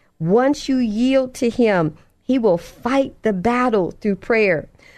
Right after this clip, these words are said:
The enemy cannot stand against the power of God that will move through you. When you try to fight on your own,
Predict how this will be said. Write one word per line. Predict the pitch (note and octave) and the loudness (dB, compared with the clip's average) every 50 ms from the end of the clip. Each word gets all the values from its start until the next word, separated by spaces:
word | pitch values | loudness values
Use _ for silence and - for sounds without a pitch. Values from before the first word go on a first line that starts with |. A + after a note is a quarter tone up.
| - | -4
The | - G#3 A#3 A#3 | -4 0 2 2
enemy | C4+ C#4+ D#4 D#4 D#4 D4+ | 2 2 2 0 -2 0
cannot | - E4 C4 C4+ C4+ C#4+ C4+ - | 0 0 0 0 -2 -2 -4 -6
stand | - - - C4 C4 C#4 C4+ B3+ | -6 -2 0 2 2 2 2 0
against | C4 A#3 B3+ B3+ B3+ B3+ - | -2 0 0 0 -2 -2 -4
the | G#3+ G#3 | -6 -6
power | - - - A#3+ A#3+ A#3+ A#3+ A#3+ - | -4 -4 -4 0 2 2 2 2 0
of | A3 A3 G3 F#3+ F3 | 0 -2 -2 -4 -2
God | F#3 A#3 A#3 A#3 A3 G#3 F#3+ E3+ D#3 D3+ - - - - - _ | 0 0 2 2 2 2 0 -2 -4 -6 -12 -20 -20 -20 -6 _
that | G3+ G#3 G3 | 0 2 2
will | A3 G#3+ G#3 | 4 4 4
move | G#3+ A#3 B3 B3 A#3+ A3+ A3 - - | 2 2 2 2 0 0 -4 -6 -6
through | - A#3+ A#3+ A#3+ | -2 -2 0 0
you. | A3 G3+ G#3+ G#3 F#3+ F3 D#3 - - - - - - _ _ _ _ | 0 0 2 2 2 2 0 -2 -8 -14 -20 -20 -20 _ _ _ _
When | G#3 A3 C#4 D4+ D4+ | 0 2 4 4 2
you | C#4 B3 | 2 0
try | A#3 - - C4 B3 C4 C#4 C4+ | -4 -4 -2 -2 0 0 0 0
to | A#3+ | -2
fight | - - - - A#3 B3 C4+ C4+ - | -2 -2 -2 -2 0 0 0 0 0
on | - B3+ C4 B3+ | 0 0 2 2
your | A#3+ A#3+ A#3 - - | 2 2 0 0 0
own, | - B3 C4 C4+ C4+ C4 A#3+ G#3 F3+ F3 | 0 2 4 4 4 4 2 2 0 0